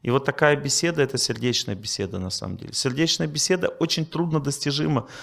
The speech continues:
потому что когда человеку больно, ему хочется сказать о нем. Когда человеку больно, разум, м, благости,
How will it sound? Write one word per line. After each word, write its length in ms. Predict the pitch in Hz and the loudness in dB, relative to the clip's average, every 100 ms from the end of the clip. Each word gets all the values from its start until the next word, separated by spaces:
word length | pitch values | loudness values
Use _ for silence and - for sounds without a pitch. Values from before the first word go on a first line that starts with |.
| - - | -8 -2
потому 300 | 135 156 165 | 2 2 2
что 160 | - | -2
когда 320 | 151 143 156 | -4 2 2
человеку 600 | 151 - 151 156 156 - | 2 2 2 4 2 0
больно, 540 | 135 147 196 185 131 113 - - | 0 6 6 6 4 0 -6 -4
ему 260 | - 151 143 | 4 6 6
хочется 560 | - 170 - 160 - | 4 2 2 0 0
сказать 580 | 151 - 127 139 147 - 156 | 0 2 4 6 4 4 4
о 80 | |
нем. 640 | 160 175 175 120 92 - - _ _ _ _ _ | 8 10 10 8 4 -2 -20 _ _ _ _ _
Когда 200 | 123 147 | 2 4
человеку 340 | 165 180 170 160 | 4 4 2 -2
больно, 420 | 160 220 214 185 | 4 4 6 6
разум, 480 | 170 175 165 165 156 - _ - | 8 8 6 2 0 -8 _ -2
м, 260 | 127 117 | -2 2
благости, 720 | 139 175 175 160 - 131 120 | 6 8 8 2 0 -2 -2